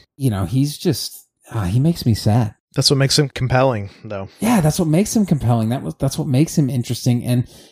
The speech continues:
Speaker 1: you know, there is a, actually a new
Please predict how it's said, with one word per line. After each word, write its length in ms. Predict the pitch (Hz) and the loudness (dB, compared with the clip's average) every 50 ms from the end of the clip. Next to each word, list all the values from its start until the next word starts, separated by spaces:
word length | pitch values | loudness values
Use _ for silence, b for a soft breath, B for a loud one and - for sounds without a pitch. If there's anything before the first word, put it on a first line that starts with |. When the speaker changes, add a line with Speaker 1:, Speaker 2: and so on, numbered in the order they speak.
| B B B | B B B
Speaker 1:
you 120 | 143 139 | -2 0
know, 160 | 139 135 135 | 0 0 0
there 180 | 127 139 139 131 | 0 0 -2 -2
is 300 | 127 143 156 156 151 170 | 0 0 0 0 -2 -2
a, 420 | 156 147 139 135 127 123 120 - - | -2 0 0 2 2 0 -2 -2 -4
actually 480 | - 123 135 - - - 147 139 131 127 | -4 -4 -4 -2 -2 0 0 0 0 0
a 160 | - 123 120 | 0 0 0
new 580 | 120 123 131 143 156 175 175 165 160 156 - | 0 0 0 0 2 2 2 0 0 -2 -6